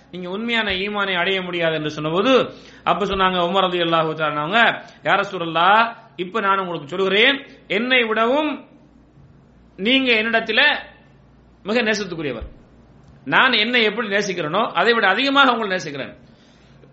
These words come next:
இது உண்மையில் நாவால் சொன்ன நேசம் அல்ல, உண்மையில் அவர்கள் செய்து காட்டினாங்க. அதனால்தான் தன் உயிரை அற்பமாக கருதினார்கள் நபி அவர்களை பாதுகாப்பதற்கு.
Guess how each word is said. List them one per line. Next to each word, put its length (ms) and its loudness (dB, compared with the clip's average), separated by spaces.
இது 140 -2
உண்மையில் 340 0
நாவால் 280 4
சொன்ன 440 -4
நேசம் 300 -6
அல்ல, 240 0
உண்மையில் 340 0
அவர்கள் 200 2
செய்து 240 -4
காட்டினாங்க. 440 -4
அதனால்தான் 680 4
தன் 140 0
உயிரை 380 4
அற்பமாக 440 0
கருதினார்கள் 520 0
நபி 220 0
அவர்களை 260 2
பாதுகாப்பதற்கு. 640 -2